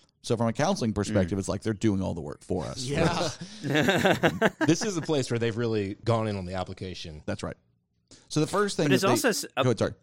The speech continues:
Speaker 2: I
Speaker 1: Go
Speaker 2: think
Speaker 1: on.
Speaker 2: it's a place, uh, just because there's so much varied expression here, like, we have to be r-,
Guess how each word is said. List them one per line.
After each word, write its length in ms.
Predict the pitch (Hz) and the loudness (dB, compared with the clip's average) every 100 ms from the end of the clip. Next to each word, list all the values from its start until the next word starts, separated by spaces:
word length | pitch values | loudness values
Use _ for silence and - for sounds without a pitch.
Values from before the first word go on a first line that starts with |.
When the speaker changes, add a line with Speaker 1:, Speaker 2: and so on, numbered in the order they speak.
| 123 | -2
Speaker 2:
I 60 | |
Speaker 1:
Go 40 | 123 | 2
Speaker 2:
think 100 | 139 | 2
Speaker 1:
on. 60 | |
Speaker 2:
it's 80 | 123 | 0
a 20 | |
place, 300 | 120 139 - - - | 0 0 -2 -6 -4
uh, 100 | - - - 117 | -4 -6 -18 -6
just 260 | 113 170 - | 0 0 0
because 420 | 165 135 127 107 | 0 2 0 -2
there's 240 | 110 98 | -4 -4
so 360 | - - 120 127 | -4 -2 0 0
much 280 | 117 104 101 | -2 -6 -8
varied 680 | 98 101 101 101 95 92 - | -8 -4 -2 -2 -4 -6 -8
expression 680 | 95 - - 92 - 131 143 | -10 -8 -4 -4 -2 -6 -8
here, 260 | 156 160 - | -10 -10 -8
like, 200 | 101 110 | -8 -4
we 80 | |
have 140 | 110 123 | -4 -4
to 80 | 107 | -4
be 100 | |
r-, 80 | 101 | -8